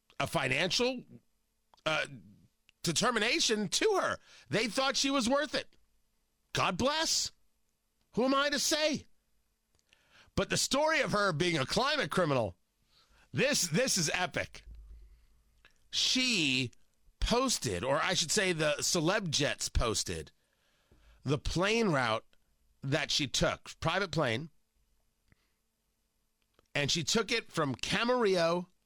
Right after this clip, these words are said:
California to Van Nuys. Camarillo to Van Nuys as a drive is less than an hour. She took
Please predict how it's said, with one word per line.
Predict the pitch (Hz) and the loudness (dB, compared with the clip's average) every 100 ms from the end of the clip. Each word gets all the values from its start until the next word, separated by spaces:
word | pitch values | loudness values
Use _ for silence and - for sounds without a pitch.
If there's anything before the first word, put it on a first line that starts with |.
| _ _ _ _ | _ _ _ _
California | - 185 180 - 170 147 139 123 - - _ _ _ _ | -2 0 0 0 2 2 2 0 -4 -18 _ _ _ _
to | - | -2
Van | 139 160 151 | 0 2 2
Nuys. | 139 131 98 73 - - _ _ _ _ _ _ _ _ - | 2 2 0 -4 -8 -12 _ _ _ _ _ _ _ _ -16
Camarillo | - 180 262 160 151 131 | -6 -2 0 2 2 2
to | 101 | 0
Van | 117 107 | 0 0
Nuys | 98 107 107 90 - - | 0 0 0 -2 -4 -6
as | 120 | -4
a | 104 | -4
drive | 85 101 120 175 165 87 71 - - _ _ | -4 -2 0 0 0 -2 -4 -12 -20 _ _
is | 165 139 | 0 2
less | 131 147 - | 2 0 0
than | 135 113 | -2 -2
an | 104 | 0
hour. | 120 139 80 - _ _ _ _ _ _ _ _ _ _ _ _ _ _ _ _ _ _ _ _ _ _ _ _ _ _ _ _ _ _ _ _ _ | 0 0 -4 -10 _ _ _ _ _ _ _ _ _ _ _ _ _ _ _ _ _ _ _ _ _ _ _ _ _ _ _ _ _ _ _ _ _
She | - 196 | -2 0
took | 196 190 - | 0 -2 -4